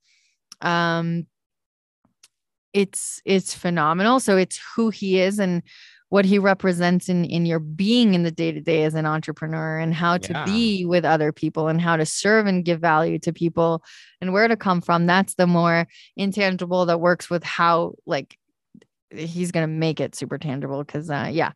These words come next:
Speaker 1: check out Dan
Speaker 2: Yeah.
Speaker 1: Martell regardless. He's great. Yeah. He came
Speaker 2: Perfect.
Speaker 1: through, uh, but I,
Speaker 2: Thank
Speaker 1: I'm
Speaker 2: you.
Speaker 1: sure I have more for you.
Speaker 2: No, thank you. If any, you got, we got phone numbers, just text me. All right.
Speaker 1: <laughs> Okay.
Speaker 2: Um, but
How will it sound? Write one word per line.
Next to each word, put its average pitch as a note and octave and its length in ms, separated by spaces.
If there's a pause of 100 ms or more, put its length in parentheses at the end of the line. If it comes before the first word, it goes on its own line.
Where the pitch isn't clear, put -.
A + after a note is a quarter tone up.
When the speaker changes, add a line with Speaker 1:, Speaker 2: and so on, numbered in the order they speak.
(240)
Speaker 1:
check G3+ 220
out F3+ 180
Dan E3 200
Speaker 2:
Yeah. - 20
Speaker 1:
Martell D3+ 360
regardless. B2 560
He's F#3 180
great. - 240 (140)
Yeah. - 220 (880)
He A#3 80
came A3 200
Speaker 2:
Perfect. F#3+ 100
Speaker 1:
through, D3+ 360 (200)
uh, E3 300
but E3+ 180
I, E3 140
Speaker 2:
Thank - 60
Speaker 1:
I'm E3 100
Speaker 2:
you. D#3+ 120
Speaker 1:
sure E3 100
I D#3+ 80
have D#3+ 200
more D3 240
for - 240
you. G#2+ 140 (440)
Speaker 2:
No, G#2 180
thank A#2+ 240
you. A#2 140
If A#2 80
any, D3+ 220
you C#3+ 300
got, C3 300
we C3 120
got B2 320
phone B2 180
numbers, A2+ 260
just - 200
text G#2 260
me. F#2 120
All F2+ 60
right. G#2+ 280 (120)
Speaker 1:
<laughs> - 0 (260)
Okay. F#3 320
Speaker 2:
Um, A2+ 120
but C3+ 240